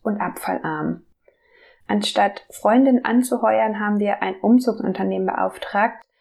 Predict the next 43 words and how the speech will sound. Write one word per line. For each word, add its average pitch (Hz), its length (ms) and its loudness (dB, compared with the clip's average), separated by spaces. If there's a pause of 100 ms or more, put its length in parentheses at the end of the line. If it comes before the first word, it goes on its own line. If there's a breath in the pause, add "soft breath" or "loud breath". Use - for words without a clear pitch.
(500)
die 202 160 0
von 208 180 -4
uns 196 160 0
fertig 196 320 0
gepackten 202 480 -4
Kisten 220 340 -2
in 190 200 -2
Berlin 208 400 4
fünf 269 420 0
Stockwerke 214 560 0
runterzutragen, 214 1040 0
nach 190 220 -4
Dortmund 202 500 0
zu 196 80 -2
fahren 190 460 -4
und 190 160 -4
dort 185 200 -2
in 196 60 -4
die 185 80 -2
richtigen 190 400 -6
Zimmer 190 300 -4
zu - 120 -12
verteilen. 196 640 -4 (680 loud breath)
Das 196 180 -4
Geld 208 320 0
war 202 140 2
es 196 80 -6
uns - 280 -6
wert, 202 460 0
vor - 260 -6
allem, 196 480 0
weil 190 160 -2
ich - 120 -8
ja 196 80 -4
schwanger 208 680 -4
ohnehin 202 460 4
nicht 240 240 2
erheblich 190 400 -6
beim 185 160 -4
Tragen 185 400 -2
helfen 185 400 -4
darf 185 320 -4
und 185 280 -4